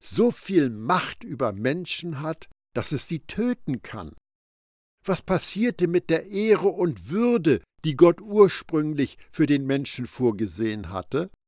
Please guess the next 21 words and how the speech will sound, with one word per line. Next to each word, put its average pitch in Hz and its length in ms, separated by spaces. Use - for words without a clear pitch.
Tragischerweise 151 1300
haben 113 340
sie 117 140
sie 135 160
verloren, 123 840
wie 110 140
wir 113 140
sehen 147 500
werden, 127 440
wenn 135 140
wir 156 180
weiterlesen 127 1120
und 131 280
sich 135 200
die 127 140
Geschichte 131 600
von - 320
Adam 139 500
und 175 240
Eva 113 640
entfaltet. 107 960